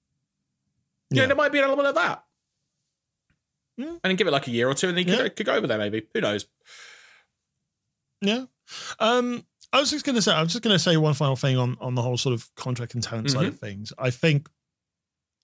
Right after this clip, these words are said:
Speaker 2: I think for W W E to let, like, main event talent like Cole and Dunn to potentially leave and go straight to the competition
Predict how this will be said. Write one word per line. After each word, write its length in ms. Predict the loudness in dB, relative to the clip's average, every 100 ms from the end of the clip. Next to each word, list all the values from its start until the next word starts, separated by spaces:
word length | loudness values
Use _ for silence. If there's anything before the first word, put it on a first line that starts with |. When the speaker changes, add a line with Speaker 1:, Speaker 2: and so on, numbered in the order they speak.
| _ _
Speaker 2:
I 80 | 0
think 380 | 0 2 2 2
for 120 | 0
W 320 | 0 2 4 4
W 220 | 4 2
E 140 | 2 0
to 120 | -2
let, 260 | -2 -2 _ _ _ _ _ -20 _ _ _ -8
like, 300 | -4 -4 0
main 300 | 2 4 4
event 320 | 4 2 0 -4 _ -12
talent 400 | -6 -6 -6 -8 _ _ _ _ -4
like 220 | -4 -4
Cole 340 | -2 -2 0
and 120 | -2
Dunn 360 | -2 -4 -4 -8 _ _ _ _ _ -6
to 340 | 2 4 4 2 -2
potentially 580 | 0 4 4 2 0 0
leave 600 | 0 0 0 -2 -10 -18 _ _ _ _ _ -2
and 160 | 0
go 140 | 2 0
straight 500 | 0 -2 0 -2 -4
to 120 | -6
the 120 | -4
competition 720 | -2 -4 -4 -4 -4 -4 -8